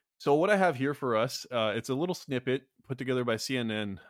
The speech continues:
uh, a little news, uh, snippet about, uh, what we know so far about the situation. So I'll go ahead and play that for us first, um, and then that way we can kind of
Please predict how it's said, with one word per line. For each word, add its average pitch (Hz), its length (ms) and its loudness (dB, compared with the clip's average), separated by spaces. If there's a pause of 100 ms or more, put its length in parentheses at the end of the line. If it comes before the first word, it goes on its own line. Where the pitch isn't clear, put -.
(100)
uh, 104 220 -4
a 104 40 -4
little 110 160 -2
news, 110 340 -4
uh, 101 80 -4
snippet 104 480 -4
about, 98 520 -6
uh, 98 360 -4
what 107 220 -2
we 110 100 -2
know 107 240 2
so 98 260 -2
far 95 240 -2
about 95 260 -8
the 98 60 -12
situation. 98 720 -10
So 101 100 -4
I'll 104 80 0
go 123 120 2
ahead 135 140 0
and 117 80 -2
play 120 180 2
that 110 180 2
for 107 160 -4
us 98 140 -6
first, 113 500 -8 (140)
um, 95 460 -6 (460)
and 104 100 -4
then 104 120 0
that 107 180 4
way 101 240 2
we 101 200 -6
can 101 200 -8
kind 98 280 -4
of 90 220 -8